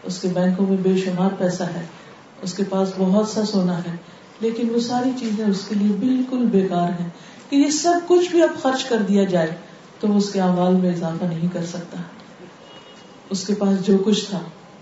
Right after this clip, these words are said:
بڑی بڑی زمینیں، وہ سب چھوڑ کر ڈیڑھ گز کی زمین میں آ کے سمٹ جاتا ہے۔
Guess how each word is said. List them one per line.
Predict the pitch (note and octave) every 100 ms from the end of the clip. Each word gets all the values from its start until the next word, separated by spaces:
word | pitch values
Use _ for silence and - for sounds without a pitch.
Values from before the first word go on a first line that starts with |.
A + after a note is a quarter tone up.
| -
بڑی | G3 G#3
بڑی | G#3 G#3+ G3+
زمینیں، | G3+ G#3 A3 A#3+ - - - B3+
وہ |
سب | B3 E4 E4
چھوڑ | D#4 D#4 D#4
کر | E4 D#4+ - - - - - - - - -
ڈیڑھ | G3 G3+
گز | G3 F#3 F3+
کی | F#3
زمین | F3+ F3 F3+
میں | F3
آ | E3 E3
کے | -
سمٹ | - D#3+ D#3+ -
جاتا | D#3+ -
ہے۔ | E3